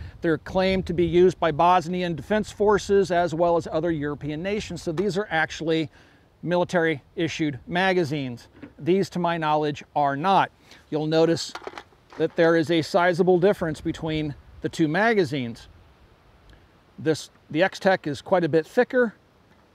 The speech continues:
and the A C Unity is quite a bit more narrow. Now, both of these magazines feature something that I didn't really care for initially, but have really come to appreciate,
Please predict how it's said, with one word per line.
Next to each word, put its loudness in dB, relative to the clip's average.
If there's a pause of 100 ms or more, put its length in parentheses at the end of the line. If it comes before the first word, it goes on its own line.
(100)
and -4
the 0
A 0
C -6
Unity -2
is -2
quite -2
a 0
bit 0 (300)
more -4
narrow. 4
Now, 0
both 4
of -2
these -2
magazines -2 (280)
feature 0 (760)
something 2
that 2
I 0
didn't -4
really 2
care 0
for 0
initially, 0
but 0
have -4
really 2
come 0
to 0
appreciate, 0